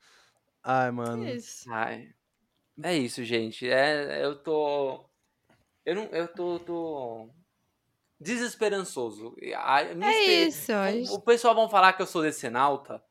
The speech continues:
Speaker 3: mas não é que eu sou decenalta, é que me pare-, o horizonte da D C está mais, mais esperançoso do que a, o da Marvel.
Speaker 1: E
Speaker 3: Agora,
Speaker 1: não
Speaker 3: o
Speaker 1: é
Speaker 3: da
Speaker 1: só porque
Speaker 3: Marvel
Speaker 1: tem o
Speaker 2: É porque eu
Speaker 1: Superman.
Speaker 2: acho que a gente,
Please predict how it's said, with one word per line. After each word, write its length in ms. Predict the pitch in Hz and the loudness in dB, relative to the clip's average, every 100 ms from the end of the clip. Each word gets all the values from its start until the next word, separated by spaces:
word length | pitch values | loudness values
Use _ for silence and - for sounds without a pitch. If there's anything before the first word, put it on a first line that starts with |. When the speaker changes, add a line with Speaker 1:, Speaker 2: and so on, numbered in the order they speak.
| _ _ _ | _ _ _
Speaker 3:
mas 140 | 196 | -4
não 120 | 247 240 | 0 2
é 80 | |
que 60 | 254 | 0
eu 60 | - | -4
sou 100 | 165 | -10
decenalta, 600 | 160 156 139 123 120 147 | -6 -2 0 2 0 -4
é 40 | |
que 300 | - 196 - - _ _ _ | -6 -8 -8 -12 _ _ _
me 300 | 196 180 190 | -16 -10 -10
pare-, 360 | 202 220 196 175 | 0 4 4 4
o 120 | 175 | 0
horizonte 600 | 190 208 196 170 220 247 185 | 0 0 -2 -2 -2 -6 0
da 140 | 196 | 0
D 140 | 180 | 0
C 260 | 175 - 170 | -4 -2 -2
está 300 | 180 - 170 | -2 -2 -2
mais, 960 | 156 151 165 160 156 139 123 - - _ _ _ _ _ _ _ - | 0 0 2 0 -4 -10 -14 -18 -20 _ _ _ _ _ _ _ -20
mais 400 | 151 139 143 156 | -10 -2 -2 -2
esperançoso 1000 | 151 - 165 160 - - 143 165 175 190 | -8 -4 -2 -2 -4 -4 -2 -2 -4 -8
do 180 | 175 175 | -10 -14
que 460 | - 175 175 175 | -14 -14 -6 -2
a, 300 | 175 170 165 | 0 -2 -4
o 20 | 160 | -6
da 120 | 180 | -4
Marvel. 340 | 170 143 127 117 | 0 0 0 -2
Speaker 1:
E 80 | |
Speaker 3:
Agora, 40 | 143 | 2
Speaker 1:
não 140 | 196 | 4
Speaker 3:
o 40 | 170 | 4
Speaker 1:
é 40 | |
Speaker 3:
da 60 | 175 | 2
Speaker 1:
só 80 | 226 | 0
porque 240 | 247 247 | 0 0
Speaker 3:
Marvel 40 | |
Speaker 1:
tem 120 | 196 220 | 0 2
o 20 | |
Speaker 2:
É 40 | |
porque 180 | 403 330 | 4 8
eu 40 | |
Speaker 1:
Superman. 180 | 381 339 | 10 10
Speaker 2:
acho 120 | 359 | 8
que 60 | 339 | 6
a 80 | 302 | 6
gente, 420 | 320 359 370 | 8 6 4